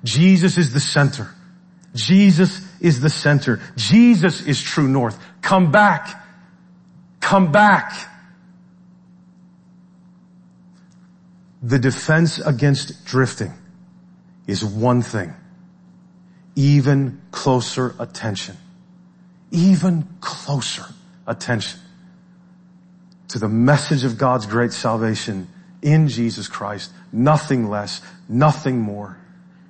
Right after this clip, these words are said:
Beloved of God. Bride of Christ.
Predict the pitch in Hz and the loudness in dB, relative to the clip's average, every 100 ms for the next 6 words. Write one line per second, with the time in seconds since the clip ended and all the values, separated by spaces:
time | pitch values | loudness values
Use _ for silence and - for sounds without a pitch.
0 | _ _ _ _ _ _ _ _ _ _ | _ _ _ _ _ _ _ _ _ _
1 | _ - 131 123 127 120 120 107 - 110 | _ -6 -4 -2 -2 -2 -6 -8 -10 -12
2 | 107 101 92 - - - _ _ _ _ | -10 -10 -10 -18 -20 -20 _ _ _ _
3 | _ _ _ _ _ _ - - _ _ | _ _ _ _ _ _ -20 -20 _ _
4 | _ _ _ _ - 113 131 135 131 110 | _ _ _ _ -12 -2 2 2 0 -4
5 | - - 90 - - | -10 -10 -10 -10 -18